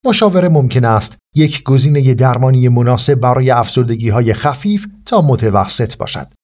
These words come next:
برای افسردگی‌های شدید و برای برخی از بیماران با افسردگی خفیف، مشاوره به تنهایی کافی نیست. درمان همزمان دارویی و مشاوره معمولاً اثر بخشترین درمان برای افسردگی‌های شدیدتر است.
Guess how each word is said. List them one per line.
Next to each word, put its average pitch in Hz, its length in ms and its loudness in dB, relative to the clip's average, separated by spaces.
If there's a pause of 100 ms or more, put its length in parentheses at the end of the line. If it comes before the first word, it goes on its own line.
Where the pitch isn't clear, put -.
(380)
برای 143 340 0
افسردگی‌های 135 760 0
شدید 107 460 -2
و 113 80 2
برای 135 340 0
برخی 156 380 -2
از 127 140 -2
بیماران 117 480 0
با 117 80 2
افسردگی 107 680 -2
خفیف، 165 500 -2 (320)
مشاوره 139 560 2
به 160 120 0
تنهایی 143 480 0
کافی 123 340 -2
نیست. 131 560 0 (400)
درمان 175 360 2
همزمان 113 580 0
دارویی 98 500 -2
و 101 160 2
مشاوره 98 720 -2 (120)
معمولاً 170 460 2
اثر 131 320 -2
بخشترین 127 640 0
درمان 131 400 2
برای 110 260 0
افسردگی‌های 110 840 0
شدیدتر 104 680 -4
است. - 240 -10